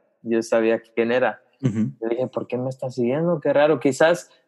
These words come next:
Speaker 1: quizás está siguiendo a todos los que fueron a la conferencia, ¿verdad?
Speaker 2: Ajá.
Speaker 1: Para hacer
Speaker 2: <laughs>
Speaker 1: conexión".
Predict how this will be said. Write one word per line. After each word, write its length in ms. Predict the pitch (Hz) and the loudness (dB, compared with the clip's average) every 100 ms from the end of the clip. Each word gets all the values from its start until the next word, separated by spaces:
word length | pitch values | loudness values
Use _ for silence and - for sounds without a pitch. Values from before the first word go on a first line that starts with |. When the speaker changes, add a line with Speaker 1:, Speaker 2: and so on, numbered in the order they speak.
| _ | _
Speaker 1:
quizás 400 | - 143 170 175 | -2 4 4 4
está 240 | 196 190 185 | 2 4 4
siguiendo 360 | 180 165 165 | 4 4 4
a 120 | 160 | 0
todos 260 | 143 156 160 | 2 4 4
los 180 | 147 - | 2 -2
que 100 | 127 | 0
fueron 300 | 135 139 135 | 2 2 2
a 60 | |
la 140 | 123 110 | 0 0
conferencia, 720 | 117 113 110 117 - 101 104 - | -2 0 0 0 -4 -10 -12 -4
¿verdad? 200 | 110 113 | 0 2
Speaker 2:
Ajá. 120 | 117 104 | 2 2
Speaker 1:
Para 180 | 113 110 | 0 0
hacer 280 | - 117 | 0 0
Speaker 2:
<laughs> 0 | |
Speaker 1:
conexión". 600 | 175 120 107 - 117 107 | 0 0 -2 -2 -2 -4